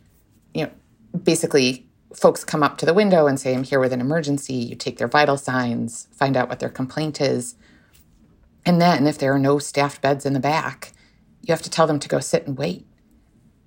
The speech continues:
And she said she feels like she's on the firing line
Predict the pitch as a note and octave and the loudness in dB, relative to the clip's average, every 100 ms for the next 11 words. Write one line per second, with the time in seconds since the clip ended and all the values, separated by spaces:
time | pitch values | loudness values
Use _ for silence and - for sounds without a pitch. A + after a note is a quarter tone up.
0 | _ - E3 E3+ E3 - F3+ - - F#3 | _ -2 0 0 0 0 0 -2 0 0
1 | F3+ E3+ D#3+ E3 D#3+ D3 C#3 E3 C#3 B2+ | 0 -2 -4 -2 -2 -4 -4 -2 -2 -6
2 | B2 - - | -8 -10 -14